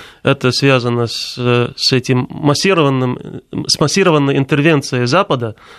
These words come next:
э, путем так называемого арабского, арабской весны, и вот это, э, распространение неупра-, неуправляемого,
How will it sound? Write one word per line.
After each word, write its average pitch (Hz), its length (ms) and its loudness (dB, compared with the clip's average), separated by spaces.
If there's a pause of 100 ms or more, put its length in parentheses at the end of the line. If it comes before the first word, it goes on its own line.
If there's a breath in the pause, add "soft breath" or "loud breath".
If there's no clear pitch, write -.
(360 soft breath)
э, 135 160 4
путем 135 460 2
так 135 220 -2
называемого 123 800 0
арабского, 120 640 -2
арабской 139 480 0
весны, 175 480 2 (420 soft breath)
и 131 140 2
вот 131 160 2
это, 123 880 -2 (560)
э, - 240 -2
распространение 156 840 2
неупра-, 151 360 2
неуправляемого, 147 880 2